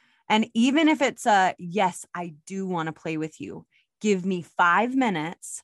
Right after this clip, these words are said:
while I finish X, Y, Z," and then literally set a timer.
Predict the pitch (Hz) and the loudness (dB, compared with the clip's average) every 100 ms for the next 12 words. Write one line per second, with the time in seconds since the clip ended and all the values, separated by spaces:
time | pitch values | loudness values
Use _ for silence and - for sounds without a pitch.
0 | - 170 180 180 190 165 165 180 - 285 | -8 2 4 6 6 4 4 -2 -4 0
1 | 240 175 185 - - - - 202 196 214 | 0 0 -6 -8 -6 -6 -6 -4 0 0
2 | 269 226 214 175 180 208 208 214 208 208 | -2 -8 -8 -6 -6 -6 -4 -2 -2 -4
3 | 202 226 247 311 294 277 254 247 240 214 | -4 -4 -6 -6 -2 -2 -4 -4 -2 -2
4 | 214 214 175 147 - | -2 -4 -6 -10 -18